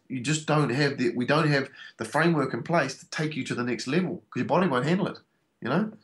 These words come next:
Your body break down. Um, I saw an elite, uh, a, a world champion, um, athlete who couldn't throw a ball, right?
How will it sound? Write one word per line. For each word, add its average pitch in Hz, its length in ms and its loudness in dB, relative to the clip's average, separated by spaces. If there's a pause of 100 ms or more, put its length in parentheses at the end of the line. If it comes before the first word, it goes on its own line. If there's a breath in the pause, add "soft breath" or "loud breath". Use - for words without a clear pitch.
(160 soft breath)
Your - 100 -10
body 135 220 0
break 120 220 -2
down. 151 280 0 (920 loud breath)
Um, 113 600 -2
I 151 120 2
saw 160 260 4
an 131 80 -2
elite, 139 380 -2 (260)
uh, 107 480 -2
a, 127 60 0
a 123 40 2
world 156 440 0
champion, 127 640 0 (520 soft breath)
um, 110 800 0 (100)
athlete 139 500 -2 (720 soft breath)
who 131 160 0
couldn't 170 360 2
throw 143 320 2
a 110 40 -2
ball, 113 420 -2 (440)
right? 120 260 0